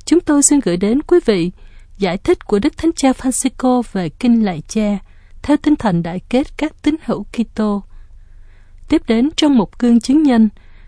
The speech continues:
Mai Châu sẽ thuật lại câu chuyện cha Franco Esposito và trung tâm mục vụ nhà tù ở Napoli đón tiếp các tù nhân, một hình thức thay thế cho nhà tù. Và sau cùng,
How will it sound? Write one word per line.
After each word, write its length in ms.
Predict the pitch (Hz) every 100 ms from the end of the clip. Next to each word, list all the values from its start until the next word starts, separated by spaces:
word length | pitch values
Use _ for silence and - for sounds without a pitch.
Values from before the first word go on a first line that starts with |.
| -
Mai 220 | 214 220 -
Châu 240 | 214 208 202
sẽ 60 | 302
thuật 200 | - 208
lại 300 | 180 170 156 - - - - -
câu 140 | - 202
chuyện 240 | 214 175
cha 220 | 190 247 240
Franco 560 | - 240 220 - 220 -
Esposito 880 | 226 - 226 208 - 208 - 202 196 -
và 160 | 196 180
trung 240 | - 262
tâm 200 | 277 247
mục 180 | 196 -
vụ 160 | 185
nhà 300 | 170 175 185
tù 320 | 165 - 165 151
ở 240 | 143 180
Napoli 720 | 233 226 - 214 208 208 196 - - - -
đón 140 | 226 277
tiếp 220 | - 330 -
các 240 | 330 -
tù 120 | 190
nhân, 340 | 156 196 214 202 - - -
một 220 | 208 202 -
hình 180 | 190
thức 200 | 165 294 -
thay 220 | - 254 247
thế 240 | 247 254 320
cho 180 | - 254
nhà 240 | 233 202
tù. 340 | 156 190 170 156 - - - - - - - - -
Và 240 | - 220 208
sau 220 | - 302 -
cùng, 240 | 208 170